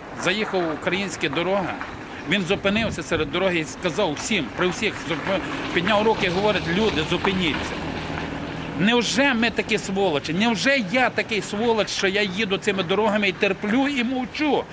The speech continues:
і не виходжу, і не говорю? Ну скільки можна терпіти цьому всьому? Чому ми цій владі маємо терпіти?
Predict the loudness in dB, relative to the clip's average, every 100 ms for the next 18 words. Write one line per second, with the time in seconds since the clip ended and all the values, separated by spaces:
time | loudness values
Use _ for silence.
0 | -6 0 2 2 2 0 2 2 4 4
1 | 4 2 2 2 2 0 -4 -12 -14 -14
2 | -16 -16 -4 -2 -2 0 0 0 0 4
3 | 4 4 2 0 -2 0 0 0 -2 -2
4 | -2 -2 -2 -2 -2 0 2 4 4 2
5 | 0 0 2 2 0 0 -2 -2 -2 -2
6 | -2 -2